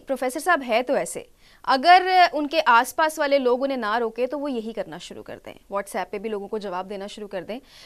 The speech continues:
पर इसमें होगा क्या? इससे होगा ये कि जो लोग मिलने आ रहे हैं,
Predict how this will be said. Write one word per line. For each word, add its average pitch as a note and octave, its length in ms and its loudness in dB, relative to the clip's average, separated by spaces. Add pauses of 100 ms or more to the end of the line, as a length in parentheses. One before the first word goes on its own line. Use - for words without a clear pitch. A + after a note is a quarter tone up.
(160)
पर F4+ 260 6
इसमें G4 280 -6
होगा C#4+ 300 0
क्या? - 180 -12 (760)
इससे G4+ 280 0
होगा A#3+ 520 2
ये A#3 640 -2
कि D4 100 -4
जो D#4 540 0 (100)
लोग C#4 760 0 (300)
मिलने A3 540 -4
आ G#3+ 140 -2
रहे A3+ 240 -6
हैं, B3 260 -10